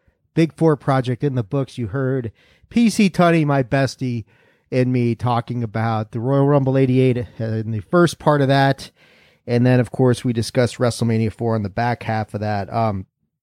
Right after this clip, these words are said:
just a tremendous discussion about both events.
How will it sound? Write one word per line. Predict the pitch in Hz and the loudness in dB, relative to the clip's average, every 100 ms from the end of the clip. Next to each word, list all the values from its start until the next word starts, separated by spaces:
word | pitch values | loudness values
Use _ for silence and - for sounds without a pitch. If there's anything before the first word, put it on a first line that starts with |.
| _ _ _ | _ _ _
just | 170 - | 2 2
a | 131 | 0
tremendous | 135 127 131 123 - | 2 2 2 0 -4
discussion | 107 - 123 - | -8 -4 -4 -4
about | 113 107 104 | -4 -6 -2
both | 135 139 | 0 2
events. | 120 113 113 110 - | 0 -2 -4 -4 -10